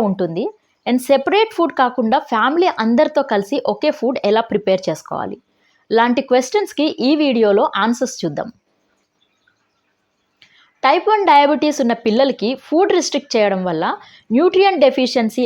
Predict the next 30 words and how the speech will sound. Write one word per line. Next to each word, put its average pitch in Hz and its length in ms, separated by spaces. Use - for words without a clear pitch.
ఏర్పడి 196 340
వీరిలో 285 360
నార్మల్ 302 440
growth 262 260
and 226 160
development 208 500
డిఫికల్ట్ 190 380
అవుతుంది. - 360
So, 226 120
ఇలాంటి 403 400
పిల్లలకి 247 400
న్యూట్రిషియస్ 320 720
and 208 100
అట్రాక్టివ్ 285 540
ఫుడ్ 247 180
ఎలా 214 220
అందించాలి, 170 520
at 196 140
the 247 60
same 339 240
time 254 180
డయాబెటీస్ 330 540
ఎఫెక్ట్ 247 320
అవ్వకుండా 208 400
ఎలాంటి 254 360
ఫుడ్ 202 240
ఇవ్వాలి? 160 280
మనం 277 160
లాస్ట్ 330 340
వీడియోలో 240 440